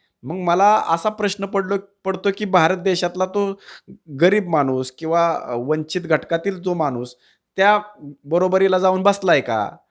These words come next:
मग बसल्यानंतर मग तुम्ही खरं समान नागरिक का-, कर-, त्याच्या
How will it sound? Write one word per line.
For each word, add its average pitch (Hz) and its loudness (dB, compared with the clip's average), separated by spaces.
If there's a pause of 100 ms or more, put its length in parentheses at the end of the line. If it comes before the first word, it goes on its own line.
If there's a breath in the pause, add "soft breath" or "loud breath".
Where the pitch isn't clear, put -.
(240)
मग 151 -8
बसल्यानंतर 190 0
मग 226 -4 (240)
तुम्ही 214 -2
खरं 208 0
समान 180 -2
नागरिक 185 -2
का-, 156 -2 (320)
कर-, 165 2
त्याच्या 175 2